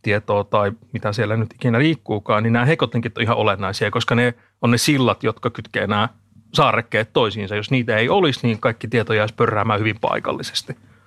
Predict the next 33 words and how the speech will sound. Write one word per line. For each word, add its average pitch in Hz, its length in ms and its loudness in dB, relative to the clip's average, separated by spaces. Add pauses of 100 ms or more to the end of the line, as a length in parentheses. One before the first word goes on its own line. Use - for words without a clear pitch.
(580)
Eli – 107 380 -4 (360)
niillä 123 280 4
on 117 240 4 (240)
aika 160 200 2
iso 156 260 2
merkitys. - 520 -6 (560)
Ja 139 80 2
sit 151 180 -2
myöhemmin 160 580 2 (300)
toisenlaisilla 143 640 2
matkapuhelindatoilla, 123 960 0
kun 117 220 -2
on 117 240 0 (300)
katsottu, 131 680 -2
minkälainen 127 520 2
nyt 120 140 -2
niinku 120 220 -2
yksittäisen 117 560 0
ihmisen 110 340 0
verkoston - 400 -2
rakenne 104 380 -2
tarkalleen 104 500 -2
ottaen 107 340 -2
on, 107 100 0
niin 104 100 -2
sehän 123 220 2
on 113 80 0
sellainen, 127 360 2
että 113 100 -2
meillä 113 200 2
kaikilla 113 380 2
on 107 60 0
muutama 104 380 0